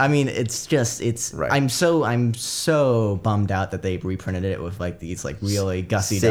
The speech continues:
Speaker 1: up
Speaker 2: space versions.
Speaker 1: It's not,
Speaker 2: <laughs>
Speaker 1: it's, but it's, it's like, it's
Speaker 2: They're not
Speaker 1: like,
Speaker 2: as scary and they're
Speaker 1: it,
Speaker 2: not
Speaker 1: there's
Speaker 2: as
Speaker 1: not, they're
Speaker 2: visceral.
Speaker 1: nowhere near
Speaker 2: Yeah.
Speaker 1: as sca-, yeah, it's
Speaker 2: Well,
Speaker 1: just
Speaker 2: probably, probably because they, they led to so many nightmares that <laughs> parents wrote the
Speaker 1: It, it
Speaker 2: publisher and said, "You're, you're ruining my life.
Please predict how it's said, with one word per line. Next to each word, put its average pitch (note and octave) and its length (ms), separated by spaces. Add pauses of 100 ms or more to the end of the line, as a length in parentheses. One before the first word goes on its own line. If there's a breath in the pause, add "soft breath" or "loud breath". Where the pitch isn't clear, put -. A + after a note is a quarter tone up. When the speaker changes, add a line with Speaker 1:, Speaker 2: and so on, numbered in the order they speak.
Speaker 1:
up - 40
Speaker 2:
space G2+ 520
versions. G#2+ 480 (120)
Speaker 1:
It's D#3 80
not, D#3 240
Speaker 2:
<laughs> E3+ 60
Speaker 1:
it's, F3 260
but E3 200
it's, - 160
it's D3+ 240
like, D3 260
it's C3+ 120
Speaker 2:
They're C3+ 100
not C#3+ 80
Speaker 1:
like, C3+ 80
Speaker 2:
as - 80
scary E2 340
and F#2 100
they're G2+ 60
Speaker 1:
it, G#2 60
Speaker 2:
not G#2 60
Speaker 1:
there's G#2+ 180
Speaker 2:
as - 40
Speaker 1:
not, E3 140
they're - 0 (160)
Speaker 2:
visceral. D3 120
Speaker 1:
nowhere C#3 340
near A#2+ 220
Speaker 2:
Yeah. A2+ 80
Speaker 1:
as - 100
sca-, A#2 140
yeah, G2+ 500
it's D#2+ 140
Speaker 2:
Well, B2+ 120
Speaker 1:
just C3 100
Speaker 2:
probably, C3 200
probably C3+ 320
because G2+ 400
they, F#2+ 220
they F#2+ 240
led F2+ 280
to D#2+ 80
so F2+ 240
many E2 240
nightmares C#2+ 460
that C#2+ 140
<laughs> - 100
parents A#2+ 340
wrote A2+ 200
the G#2 80
Speaker 1:
It, F#2+ 40
it G#2+ 40
Speaker 2:
publisher G#2 500
and F#2+ 160
said, F#2+ 180
"You're, F2+ 240 (160)
you're G2 180
ruining G2 440
my E2+ 120
life. D#2 400